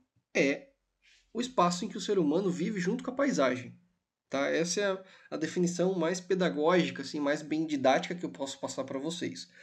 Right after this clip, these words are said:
Se forem pesquisar sobre o espaço geográfico, quanto artigos, vídeos, documentários, essa definição é gigantesca. Tá? Então, assim,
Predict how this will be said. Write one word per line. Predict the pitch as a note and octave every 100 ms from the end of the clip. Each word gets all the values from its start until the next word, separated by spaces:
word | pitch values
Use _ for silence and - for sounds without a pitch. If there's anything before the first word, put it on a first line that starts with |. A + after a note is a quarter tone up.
| - - - -
Se | -
forem | - D#3 G3+ A#3
pesquisar | A3 - F3 E3+
sobre | E3+ D#3+ D3+
o |
espaço | - D#3+ F3+ -
geográfico, | F3+ F#3+ F3 D3 C#3 -
quanto | - D3+ D3+ C#3 B2+
artigos, | C3 B2+ - F#3 E3+ B2+ - - - - _ _ _ -
vídeos, | G3+ F3+ E3 B2 - -
documentários, | D#3+ D#3 F3 D#3+ C#3+ D#3 E3 C#3 - -
essa | D3+ F3+
definição | E3+ F3 D#3 E3
é | D#3+
gigantesca. | D#3+ D#3+ E3 F3 C3+ B2+ - - -
Tá? | C#3
Então, | C3 D#3+
assim, | D#3+ C3 B2